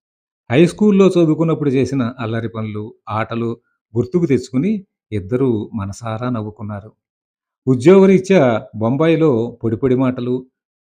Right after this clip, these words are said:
చిన్న చిన్న నవ్వులే తప్ప మనసారా నవ్వుకుని ఎన్నేళ్ళయిందో అని కిరణ్ అనుకున్నాడు. బ్రతుకు పోరాటంలో ప్రతివాడి ముందు వినయంగా, "సార్,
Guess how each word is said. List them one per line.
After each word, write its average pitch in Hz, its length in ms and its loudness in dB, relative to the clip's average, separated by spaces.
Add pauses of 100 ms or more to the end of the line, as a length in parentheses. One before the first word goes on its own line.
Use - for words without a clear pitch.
(140)
చిన్న 131 120 2
చిన్న 170 280 -2
నవ్వులే 147 380 0
తప్ప 143 460 -8 (520)
మనసారా 143 520 -2
నవ్వుకుని 127 840 -2
ఎన్నేళ్ళయిందో 127 1040 -2 (220)
అని 107 480 -8
కిరణ్ 110 240 -8
అనుకున్నాడు. 98 500 -10 (1000)
బ్రతుకు 113 320 0
పోరాటంలో 110 920 -2 (140)
ప్రతివాడి 127 460 0
ముందు 123 260 2
వినయంగా, 110 640 -2 (280)
"సార్, 113 320 -6